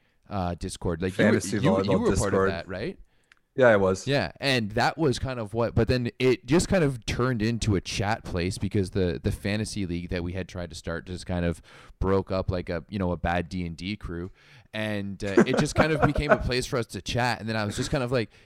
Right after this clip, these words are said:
Speaker 1: "Okay, guys, if we're gonna do this, then just make us a chat place. I'm gonna brand this Volleyball Source because we can't have it like Fantasy Superlega, and I'm gonna open up to everyone." So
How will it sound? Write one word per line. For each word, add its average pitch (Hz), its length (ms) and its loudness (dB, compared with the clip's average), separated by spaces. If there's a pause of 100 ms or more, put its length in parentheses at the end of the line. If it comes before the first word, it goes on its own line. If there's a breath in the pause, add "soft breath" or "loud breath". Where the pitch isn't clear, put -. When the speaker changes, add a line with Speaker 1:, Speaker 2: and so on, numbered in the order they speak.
(120 soft breath)
Speaker 1:
"Okay, 104 200 0
guys, 92 260 -2
if 101 140 -4
we're 147 100 2
gonna 156 180 2
do 113 220 4
this, 92 280 0
then 101 180 -2
just 107 180 -4
make 107 140 -8
us 101 120 -12
a 101 60 -12
chat 101 300 -6
place. 95 280 -4
I'm 127 160 2
gonna 143 140 0
brand 107 300 2
this 101 120 -8
Volleyball 92 380 0
Source 85 260 -8
because - 280 -6
we 104 80 -10
can't 117 180 -2
have 117 160 -2
it 101 100 -4
like 87 220 -10 (240 loud breath)
Fantasy 101 460 -4
Superlega, 113 580 0
and 101 160 -2
I'm 120 100 -2
gonna 120 140 -4
open 107 220 -6
up 90 140 -8
to - 140 -8
everyone." 82 580 -8
So 95 280 -2